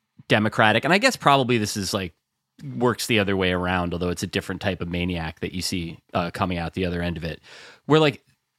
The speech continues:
the next senator from the state of California is going to be a Democrat. I don't feel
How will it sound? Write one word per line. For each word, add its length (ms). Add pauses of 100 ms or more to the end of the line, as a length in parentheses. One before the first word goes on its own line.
the 180
next 220
senator 360
from 140
the 40
state 220
of 60
California 440
is 120
going 220
to 60
be 140
a 20
Democrat. 560
I 100
don't 200
feel 440